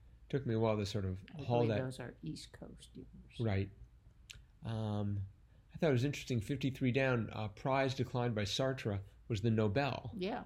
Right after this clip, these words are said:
Speaker 2: I did not know that.
Speaker 1: Mm-hmm. Apparently, he's
Speaker 2: He
Speaker 1: like,
Speaker 2: didn't want it.
Speaker 1: he didn't want it. I would have been like, "Well, I have to respectively, uh, respectfully decline the award, but I will take the cash."
Speaker 2: Mm-hmm.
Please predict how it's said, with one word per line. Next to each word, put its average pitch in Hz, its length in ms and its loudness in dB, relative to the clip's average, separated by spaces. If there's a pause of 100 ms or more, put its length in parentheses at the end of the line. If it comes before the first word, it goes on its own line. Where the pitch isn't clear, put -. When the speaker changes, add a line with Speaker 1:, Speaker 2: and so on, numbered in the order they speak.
(120)
Speaker 2:
I 160 100 -4
did 160 180 -6
not 160 200 -6
know 175 160 -6
that. 151 240 -8 (120)
Speaker 1:
Mm-hmm. 117 260 0 (560)
Apparently, 120 480 0 (920)
he's 123 120 -2
Speaker 2:
He 123 40 2
Speaker 1:
like, 123 120 4
Speaker 2:
didn't 226 80 -2
want 110 200 0
it. - 100 -4 (120)
Speaker 1:
he 120 80 -2
didn't 131 160 2
want 143 200 4
it. 123 100 0 (640)
I 143 160 6
would 202 140 8
have 123 80 4
been 123 160 4
like, 113 260 4
"Well, 135 480 6
I 170 180 8
have 151 260 8
to 123 200 4 (140)
respectively, 120 720 2
uh, 107 280 2
respectfully 120 800 4
decline 127 680 0 (120)
the 104 280 2
award, 120 500 4 (120)
but 101 140 0
I - 20 4
will 156 320 4
take 156 220 0
the 95 80 -4
cash." - 560 -6 (160)
Speaker 2:
Mm-hmm. 170 480 -6